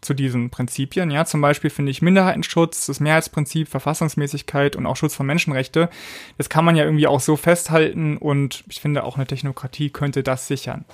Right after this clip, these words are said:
Aber spannend wird's jetzt bei den anderen drei, die ich, äh, ausgelassen habe, nämlich einmal Gewaltenteilung, Akzeptanz von Opposition und natürlich ganz besonders die gleiche Wahl.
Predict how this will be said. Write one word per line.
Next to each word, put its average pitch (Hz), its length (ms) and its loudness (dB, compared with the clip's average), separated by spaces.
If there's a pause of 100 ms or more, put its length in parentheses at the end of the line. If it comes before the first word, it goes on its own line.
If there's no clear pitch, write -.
Aber 196 420 2 (680)
spannend 190 560 0
wird's 139 240 2
jetzt - 220 -4
bei 135 100 2
den 135 160 -2
anderen 139 600 -2
drei, 131 280 2
die 131 120 -6
ich, - 240 -10
äh, 147 100 -6
ausgelassen 123 540 -2
habe, 131 180 0
nämlich 131 200 -4
einmal 135 220 0
Gewaltenteilung, 185 920 0 (360)
Akzeptanz 151 520 0
von 156 100 -4
Opposition 160 880 0 (480)
und 139 100 0
natürlich 127 320 -2
ganz 156 220 0
besonders 139 680 0
die 131 300 -4 (380)
gleiche 143 720 2 (280)
Wahl. - 360 -2